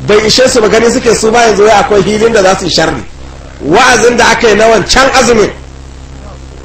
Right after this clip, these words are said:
Ka san akwai wata waka da aka yi ana cewa,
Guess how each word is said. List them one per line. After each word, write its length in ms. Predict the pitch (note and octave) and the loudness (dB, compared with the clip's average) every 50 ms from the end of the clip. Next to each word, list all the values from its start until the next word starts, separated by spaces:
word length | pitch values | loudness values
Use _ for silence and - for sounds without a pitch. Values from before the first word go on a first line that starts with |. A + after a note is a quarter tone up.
| - - - - - - - - - - - - - - - - - - - - | -18 -18 -20 -20 -20 -20 -20 -18 -18 -18 -18 -18 -18 -18 -18 -18 -18 -14 -8 -4
Ka 100 | D3 E3+ | -2 -2
san 320 | E3 G3+ F#3+ G3 F#3+ F#3 - - - - - - - - - - - - - - - - - - | 0 2 0 0 0 -4 -6 -10 -16 -18 -18 -18 -18 -18 -20 -20 -18 -18 -18 -18 -18 -16 -10 -6
akwai 240 | - - - F#3+ F#3+ | -4 -2 0 0 0
wata 160 | G3 - G3+ | 0 2 2
waka 340 | F#3+ G3 G#3+ G#3 G3+ F#3+ E3+ | 2 2 0 0 0 0 0
da 100 | D#3+ D#3+ | 0 0
aka 140 | F3 E3+ F3+ E3+ | -2 0 -2 -2
yi 60 | - | -2
ana 220 | E3+ F3 F3 D#3 | 0 0 0 -2
cewa, 520 | D3 - F3 D#3+ D3+ D3+ D3 C#3+ C#3 C#3 | -2 -2 -2 0 0 0 0 0 0 -2